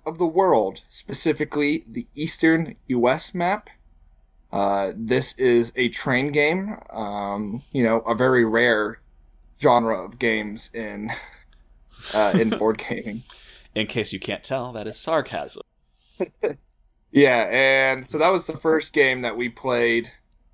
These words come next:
Speaker 1: at my fake Mega Moose, or Fake Moose.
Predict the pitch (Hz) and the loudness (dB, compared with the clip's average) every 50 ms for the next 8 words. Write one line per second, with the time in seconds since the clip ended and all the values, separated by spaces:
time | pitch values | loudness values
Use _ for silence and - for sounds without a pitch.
0 | _ _ _ _ - 120 - - 120 117 110 - - - 131 127 120 - - - | _ _ _ _ -4 -4 -2 0 0 -2 -2 -2 0 2 2 2 2 -2 -8 -6
1 | 120 117 117 113 123 123 127 131 135 131 - - - - _ _ _ _ _ _ | -2 -2 -2 -2 -2 -2 -2 -2 0 0 0 -2 -2 -6 _ _ _ _ _ _
2 | _ _ _ - - 110 139 - - - - 123 127 120 - - 135 131 135 135 | _ _ _ 2 4 4 4 4 2 0 0 0 0 0 -2 -6 -2 -2 -2 0
3 | - - - | 0 -2 -4